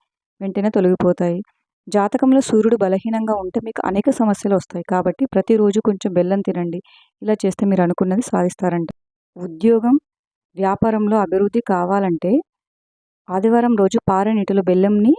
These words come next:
బియ్యంని కలిపి నీటిలో పోయండి. ఇలా చేయడం వల్ల సూర్యభగవానుడి అనుగ్రహం లభిస్తుంది.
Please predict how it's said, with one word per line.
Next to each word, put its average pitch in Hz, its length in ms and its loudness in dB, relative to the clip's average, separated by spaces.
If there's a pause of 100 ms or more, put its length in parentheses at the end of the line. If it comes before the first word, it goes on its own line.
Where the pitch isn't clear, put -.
(180)
బియ్యంని 214 460 2
కలిపి 185 360 2
నీటిలో 220 320 0
పోయండి. 185 480 0 (100)
ఇలా 208 180 2
చేయడం 190 360 0
వల్ల 190 160 2
సూర్యభగవానుడి 190 680 0
అనుగ్రహం 185 420 -2 (120)
లభిస్తుంది. 185 520 0